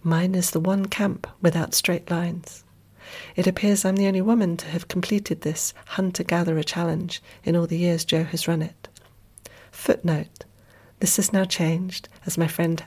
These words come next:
Abby Grews has completed it in style last year.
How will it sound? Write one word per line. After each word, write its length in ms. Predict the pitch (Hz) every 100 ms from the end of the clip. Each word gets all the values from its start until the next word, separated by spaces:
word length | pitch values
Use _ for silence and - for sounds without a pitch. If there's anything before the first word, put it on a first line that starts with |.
| -
Abby 200 | 185 180
Grews 520 | 180 170 160 - - - - -
has 160 | - -
completed 560 | 180 175 202 175 -
it 280 | 143 139 - -
in 140 | 185 175
style 480 | - 165 156 147 -
last 320 | 160 151 -
year. 240 | 156 151